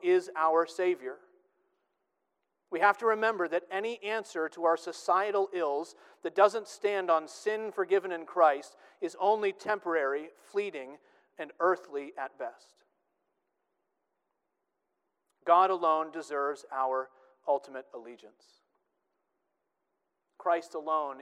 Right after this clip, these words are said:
is our all-sovereign Lord. In fact, he's the king who sacrificed his life in obedience to the Father. He's the leader who sets us free from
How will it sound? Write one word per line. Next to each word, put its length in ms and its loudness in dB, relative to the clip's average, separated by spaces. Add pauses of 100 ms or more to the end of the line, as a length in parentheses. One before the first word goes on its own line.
is 200 -14
our 240 0
all-sovereign 880 0 (160)
Lord. 380 -14 (1900)
In 60 -18
fact, 220 0
he's 240 -8
the 100 -12
king 420 -8
who 100 -6
sacrificed 720 0
his 160 -10
life 280 -4 (140)
in 120 -16 (100)
obedience 680 -16 (520)
to 80 -12
the 80 -10
Father. 500 2
He's 180 -10
the 100 -8
leader 420 -4
who 80 -14
sets 320 -4
us 140 -16
free 360 -8
from 240 -12